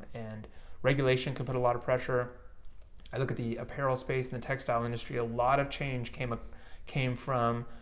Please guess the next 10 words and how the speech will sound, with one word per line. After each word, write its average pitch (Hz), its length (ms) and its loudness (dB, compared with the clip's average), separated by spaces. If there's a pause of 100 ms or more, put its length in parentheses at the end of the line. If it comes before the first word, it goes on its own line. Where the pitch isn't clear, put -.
(280)
Greenpeace, 135 920 0
um, 113 160 -2
putting 127 280 -2
pressure 123 500 4
on 113 440 0
the 117 120 -2
industry 117 540 -2
for 117 260 0
changing 120 480 -4
their, 110 280 -2